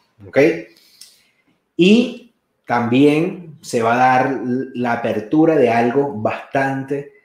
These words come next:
grande que vamos a crear y que tal vez algunos de ustedes sean de ese, de ese grupito pequeño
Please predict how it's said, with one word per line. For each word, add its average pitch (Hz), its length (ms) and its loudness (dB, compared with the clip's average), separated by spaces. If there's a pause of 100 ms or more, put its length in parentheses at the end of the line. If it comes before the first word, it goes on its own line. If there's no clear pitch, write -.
(240)
grande 127 480 2
que 117 100 -2
vamos 110 260 -2
a 127 80 -6
crear 113 520 -2
y 117 100 -10
que 95 560 -6 (180)
tal 113 200 -4
vez 120 320 2
algunos 113 260 -4
de 107 60 -2
ustedes 113 400 -4
sean 113 260 -2
de 110 220 2
ese, 117 360 -4
de 107 100 -2
ese 107 540 0
grupito 117 560 -2
pequeño 117 600 -4